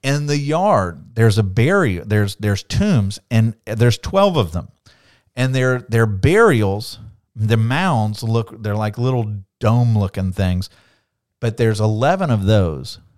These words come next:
but there's one pyramid. Now, that's interesting because, okay, you have twelve burial plots that are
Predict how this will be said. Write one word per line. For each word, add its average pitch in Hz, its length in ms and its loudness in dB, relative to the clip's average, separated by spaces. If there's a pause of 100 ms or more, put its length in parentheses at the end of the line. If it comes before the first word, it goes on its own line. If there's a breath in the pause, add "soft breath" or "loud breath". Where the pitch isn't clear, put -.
but 104 200 -2
there's 101 260 0
one 123 420 0
pyramid. 117 680 -6 (460)
Now, 110 160 -2
that's 160 240 -2
interesting 92 500 -6
because, 104 360 -6
okay, 107 200 -4
you 101 160 -4
have 95 220 -6
twelve 131 580 -4
burial 113 480 -2
plots 85 460 -8
that 101 160 -6
are 98 160 -8